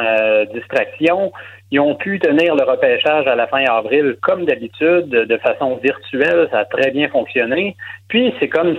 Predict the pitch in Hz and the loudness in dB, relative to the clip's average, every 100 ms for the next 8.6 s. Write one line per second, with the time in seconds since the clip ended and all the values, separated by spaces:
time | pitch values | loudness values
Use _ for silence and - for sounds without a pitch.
0 | - 180 175 - 110 - 214 123 107 139 | -2 0 0 2 0 2 0 0 0 0
1 | 180 135 165 - - 127 156 170 165 143 | 2 2 -2 -6 -6 0 0 0 0 0
2 | 127 151 175 131 120 117 113 147 135 120 | 0 2 0 0 0 0 0 0 0 -2
3 | - 131 151 117 - 156 208 - 143 139 | -2 -4 -2 -2 0 2 2 2 0 2
4 | 175 180 156 151 151 185 151 147 143 - | 2 2 0 2 2 0 0 0 -2 -2
5 | - - 156 151 123 117 123 143 117 127 | -2 0 0 -2 -4 -4 -2 0 0 0
6 | 113 117 175 202 - - - 135 185 226 | 0 0 -2 -6 -16 -20 -4 0 2 2
7 | 185 170 170 - 131 - 131 127 117 - | 2 0 0 -2 -2 -2 0 2 0 0
8 | 170 208 170 135 139 | -4 -2 -2 0 0